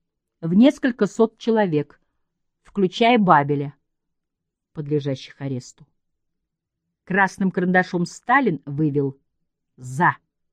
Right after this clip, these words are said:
Пятнадцатого мая Бабеля забрали прямо с дачи.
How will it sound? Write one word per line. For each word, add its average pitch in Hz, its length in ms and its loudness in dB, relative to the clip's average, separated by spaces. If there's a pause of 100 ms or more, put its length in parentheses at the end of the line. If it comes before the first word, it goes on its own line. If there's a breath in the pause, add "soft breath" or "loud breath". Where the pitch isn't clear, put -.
(1800)
Пятнадцатого 240 640 0
мая 226 240 4
Бабеля 214 420 4
забрали 190 480 2
прямо 208 380 -4
с 165 100 -8
дачи. 135 460 -10